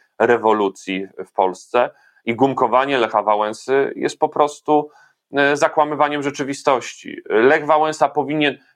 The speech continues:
myślę, bardziej też, e, pokazać całą prawdę i, i wtedy zyskałby, mm, w oczach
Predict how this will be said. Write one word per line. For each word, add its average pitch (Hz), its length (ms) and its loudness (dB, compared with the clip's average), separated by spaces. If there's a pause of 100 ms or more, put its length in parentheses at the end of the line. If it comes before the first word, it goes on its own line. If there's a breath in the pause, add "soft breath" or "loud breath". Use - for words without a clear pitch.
myślę, 143 260 -4
bardziej 135 480 2
też, 117 400 -2
e, 110 200 2 (280 loud breath)
pokazać 123 480 0
całą 120 280 2
prawdę 92 500 0
i, 85 180 -10
i 101 360 -6 (320)
wtedy 123 360 -2
zyskałby, 95 880 2 (140)
mm, 101 600 -10
w - 100 -16
oczach 123 360 2